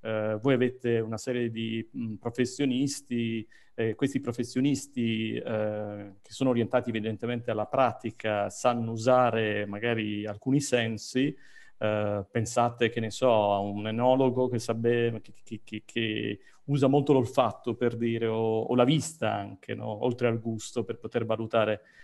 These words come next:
un, un buon vino, un chirurgo, no? Che un neurochirurgo, pensate, deve intervenire magari su delle vene sottilissime, quindi deve avere una, una capacità, una tattilità straordinaria. Eh, il, il senso prevalente che caratterizza chi si occupa di progetto, chi si occupa di design, è la vista.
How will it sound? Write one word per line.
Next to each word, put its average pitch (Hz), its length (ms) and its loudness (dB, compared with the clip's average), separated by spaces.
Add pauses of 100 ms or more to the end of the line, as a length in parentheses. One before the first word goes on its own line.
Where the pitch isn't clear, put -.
(220)
un, 113 260 -2
un 123 340 0
buon 147 240 4
vino, 135 500 4
un 160 140 4
chirurgo, 156 580 4
no? 127 180 -2
Che 117 260 0
un 117 140 -2
neurochirurgo, 160 760 2
pensate, 123 420 -2
deve 120 160 2
intervenire 131 640 4
magari 123 300 2
su - 160 -10
delle 117 240 0
vene 120 460 -2 (340)
sottilissime, 127 1300 -2
quindi 131 240 0
deve 120 180 4
avere 120 280 0
una, 117 300 -4
una 113 160 -8
capacità, - 580 -4
una 117 140 -2
tattilità 120 600 -4
straordinaria. 113 580 -8 (440)
Eh, 135 80 2
il, 160 360 -2
il 143 80 -10
senso 170 380 0
prevalente 139 520 2
che 117 100 -2
caratterizza 120 680 -2
chi 139 300 -8
si 139 160 -2
occupa 127 320 -2
di 117 100 0
progetto, 120 500 -2
chi 110 100 -6
si 107 80 -4
occupa 120 220 -2
di 123 60 -6
design, 120 240 0
è 123 60 -2
la 110 60 -2
vista. - 400 -6